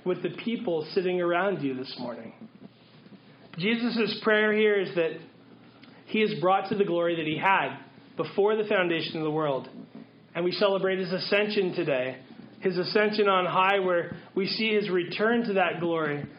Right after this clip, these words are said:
where Jesus rules and reigns over all the kingdoms of the world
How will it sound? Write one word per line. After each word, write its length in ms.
where 120
Jesus 480
rules 460
and 180
reigns 480
over 300
all 460
the 60
kingdoms 460
of 120
the 80
world 440